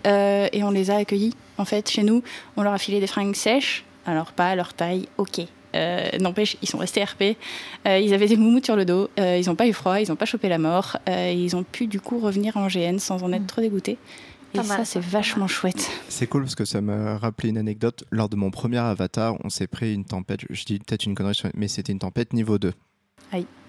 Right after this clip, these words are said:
Speaker 4: Et
Speaker 1: Ouf.
Speaker 4: tempête niveau deux, c'est quand même assez impressionnant. C'est impressionnant, mais ce qui a rendu ça encore plus cool pour nous, c'est que notre camp de fortune,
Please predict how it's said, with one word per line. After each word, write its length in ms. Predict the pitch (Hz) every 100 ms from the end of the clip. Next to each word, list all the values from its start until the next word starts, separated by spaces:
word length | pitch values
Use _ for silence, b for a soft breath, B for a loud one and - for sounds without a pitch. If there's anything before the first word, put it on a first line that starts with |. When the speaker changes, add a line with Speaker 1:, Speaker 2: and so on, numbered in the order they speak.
| -
Speaker 4:
Et 160 | 117 101
Speaker 1:
Ouf. 80 | -
Speaker 4:
tempête 400 | 90 - 92 104
niveau 240 | 95 95
deux, 340 | 92 135 135 - -
c'est 280 | - -
quand 120 | 117 101
même 100 | 95
assez 200 | 92 104
impressionnant. 540 | 95 101 - 101 90 - _ B B B B B B
C'est 160 | - -
impressionnant, 420 | 120 120 127 156
mais 120 | 131
ce 80 | 110
qui 240 | - 113 104
a 60 |
rendu 300 | 101 110 110
ça 160 | 107 104
encore 220 | 104 98
plus 160 | - 101
cool 280 | - 143
pour 240 | 113 101 95
nous, 300 | 110 135 135
c'est 220 | - 104
que 160 | 98 104
notre 380 | 98 95 - 101
camp 200 | - 147
de 60 |
fortune, 600 | - 104 - - 113 123